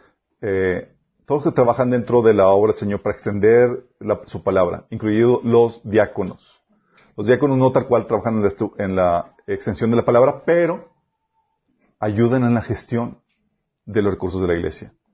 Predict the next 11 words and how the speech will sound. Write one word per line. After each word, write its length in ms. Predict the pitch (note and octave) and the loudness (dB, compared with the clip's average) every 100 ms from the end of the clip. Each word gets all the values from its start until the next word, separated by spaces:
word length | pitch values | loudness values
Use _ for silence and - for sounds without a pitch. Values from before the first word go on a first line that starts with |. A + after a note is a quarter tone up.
| _ _ _ _ _ _ | _ _ _ _ _ _
La 120 | A#2+ | 0
Biblia 200 | D#3 G3+ | 2 4
enseña, 360 | A3 - C#3 B2+ | 2 2 0 0
chicos, 460 | C3 C3+ C3 - _ _ _ _ | -2 -4 -6 -8 _ _ _ _
de 120 | G#2+ | -2
hecho 260 | G2+ - A2 | -2 -2 -6
no 160 | F2+ G2 | -4 -6
enseña, 260 | - F2+ - | -6 -4 2
ordena 580 | A2+ A2 A#2 D3 F3 | 2 4 2 2 0
a 40 | F#3+ | -2
Dios 400 | C3 A#2+ - | 0 0 -4